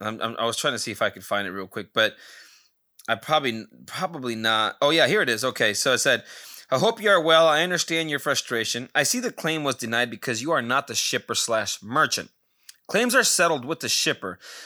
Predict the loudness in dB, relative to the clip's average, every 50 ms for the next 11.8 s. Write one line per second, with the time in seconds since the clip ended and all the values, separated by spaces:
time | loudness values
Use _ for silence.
0 | -10 -6 -2 0 2 2 2 0 -2 -4 _ 2 2 2 2 2 0 2 4 4
1 | 4 2 0 -4 -2 0 2 4 4 4 2 0 0 0 0 0 -2 -4 -6 -10
2 | -12 -12 -16 -20 _ _ -2 0 2 2 4 4 4 4 2 0 -2 -2 -4 -4
3 | -4 -4 -2 -2 -2 -2 -2 0 -2 -2 -2 -2 -4 -8 -12 -16 _ -20 -20 -20
4 | -20 -20 -10 -2 0 0 0 2 2 2 2 2 2 2 0 -2 -2 -2 -4 -4
5 | -4 -4 -4 -6 -6 -8 -8 -6 -4 -2 -2 -2 -2 -2 -4 -2 -4 -6 -8 -8
6 | -6 -6 -6 -6 -8 -6 -6 -6 -6 -6 -8 -10 -10 -10 -8 -4 -2 0 0 -2
7 | -4 -6 -6 -4 -4 -4 -4 -6 -10 -12 -12 -14 -14 -14 -16 -16 -16 -20 _ _
8 | _ _ _ _ _ _ _ _ _ _ _ _ _ _ _ _ _ _ _ _
9 | _ _ _ _ _ _ _ _ -20 -20 _ _ _ _ _ _ _ _ _ _
10 | _ _ _ _ _ _ _ _ _ _ 2 4 4 6 6 4 4 4 0 0
11 | 2 4 6 6 6 6 6 4 4 2 -2 -2 -4 -6 -10